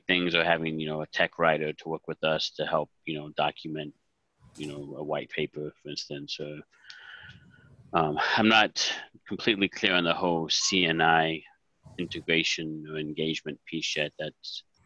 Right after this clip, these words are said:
something I need to kind of still work out with the T O C, but, um,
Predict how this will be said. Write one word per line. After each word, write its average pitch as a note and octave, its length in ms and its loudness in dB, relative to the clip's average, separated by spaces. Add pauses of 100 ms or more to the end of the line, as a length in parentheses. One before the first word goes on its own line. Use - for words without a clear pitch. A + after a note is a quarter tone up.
(600)
something - 240 -4
I D2+ 120 2
need D#2+ 200 -2
to D#2 80 -4
kind D2+ 300 -4
of C#2+ 180 -6 (340)
still E2 340 0
work D#2+ 240 -2
out D#2 220 4
with D#2+ 260 -4
the D#2 120 -8
T E2+ 240 -4
O D#2 100 -2
C, D2 460 -4 (120)
but, D2 180 -2 (120)
um, C#2+ 260 -8